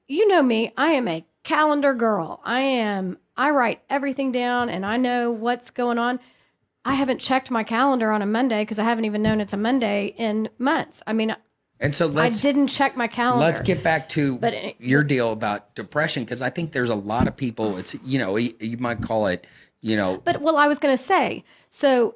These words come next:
Speaker 1: that kinda jazzed me up, that meeting, just because it had a purpose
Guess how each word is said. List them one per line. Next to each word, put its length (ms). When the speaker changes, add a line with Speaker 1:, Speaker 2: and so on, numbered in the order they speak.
Speaker 1:
that 540
kinda 240
jazzed 480
me 160
up, 240
that 180
meeting, 380
just 180
because 500
it 280
had 180
a 40
purpose 600